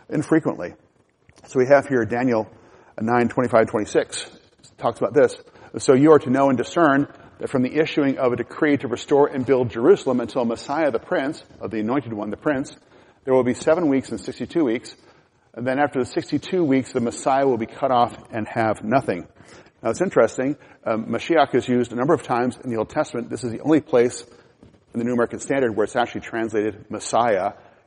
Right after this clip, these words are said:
instead of translating it Anointed One. And so this, this kind of,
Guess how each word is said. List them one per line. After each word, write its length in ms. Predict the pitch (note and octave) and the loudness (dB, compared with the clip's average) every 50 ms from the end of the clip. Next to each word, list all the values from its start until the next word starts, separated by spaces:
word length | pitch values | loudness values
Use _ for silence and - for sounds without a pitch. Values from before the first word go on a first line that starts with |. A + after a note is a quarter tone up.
| - | -14
instead 240 | - A2 - - A2+ | -14 -12 -4 -2 -2
of 80 | G#2+ - | -2 -2
translating 440 | - A#2+ G#2+ G2+ F#2 G#2 G2 G2 | -6 -8 -8 -6 -6 -6 -6 -4
it 120 | G#2 - - - | -6 -6 -8 -10
Anointed 480 | A#2+ G#2 G2 G2 A2 A#2+ A#2 A2 F2 | -10 -8 -6 -4 -6 -6 -6 -8 -10
One. 280 | F2+ F2 E2 D2 - - _ _ _ _ _ _ _ _ _ _ _ _ _ _ _ _ - | -10 -10 -10 -12 -14 -18 _ _ _ _ _ _ _ _ _ _ _ _ _ _ _ _ -14
And 100 | A2 - | -12 -6
so 160 | - A2+ G2 | -4 -4 -2
this, 260 | G#2+ A#2 G#2+ - - _ _ _ - - - _ - _ _ _ _ _ _ _ _ _ _ _ _ _ _ _ _ _ _ _ _ _ _ _ _ _ _ _ _ | -2 -4 -6 -6 -12 _ _ _ -20 -20 -20 _ -20 _ _ _ _ _ _ _ _ _ _ _ _ _ _ _ _ _ _ _ _ _ _ _ _ _ _ _ _
this 160 | - A#2+ - - | -10 -8 -6 -2
kind 180 | C3 A#2+ A2+ | -2 0 0
of, 180 | F#2 F2+ G2 | 0 -4 -8